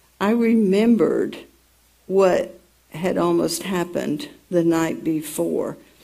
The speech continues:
and it scared me. I was terrified. And I thought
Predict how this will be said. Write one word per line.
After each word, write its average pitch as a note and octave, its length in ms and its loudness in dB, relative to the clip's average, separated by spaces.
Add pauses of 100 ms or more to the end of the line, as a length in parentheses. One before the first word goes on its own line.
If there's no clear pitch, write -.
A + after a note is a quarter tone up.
(480)
and F3 160 4
it C#3+ 160 -4
scared F#3+ 760 4
me. G#2+ 200 -4
I E3 80 -4
was B2+ 260 -6
terrified. G2 960 -4 (880)
And F3+ 500 0 (180)
I F#3 260 0
thought E3+ 560 -2